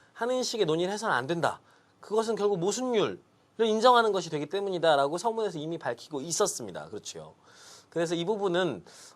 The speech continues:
어, 포퍼의 다소간의 단정이 포함되어 있는 부분이긴 합니다.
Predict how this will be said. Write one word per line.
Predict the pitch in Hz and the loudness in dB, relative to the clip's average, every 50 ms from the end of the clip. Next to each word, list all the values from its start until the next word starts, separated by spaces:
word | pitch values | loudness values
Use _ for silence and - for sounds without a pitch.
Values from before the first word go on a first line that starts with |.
| - | -8
어, | - 120 117 117 117 113 113 110 107 107 | -4 -2 -2 -2 -2 -4 -6 -8 -10 -10
포퍼의 | - 214 - - - 247 240 214 | -12 -16 -6 2 4 6 6 6
다소간의 | - - - 131 180 180 175 156 143 | 4 0 -6 -6 -4 -2 -2 -2 -2
단정이 | - - 139 139 143 151 160 196 202 190 165 131 143 170 - | -4 -6 -6 -4 -4 0 2 2 2 2 2 -2 -4 -6 -4
포함되어 | - 226 214 208 208 196 185 175 160 | -2 0 0 0 0 -2 0 0 0
있는 | 143 127 131 135 123 | 0 -2 -6 -8 -8
부분이긴 | - 113 120 123 123 127 131 | -8 -12 -10 -10 -10 -8 -6
합니다. | 151 175 170 143 117 92 | -6 -4 0 0 0 0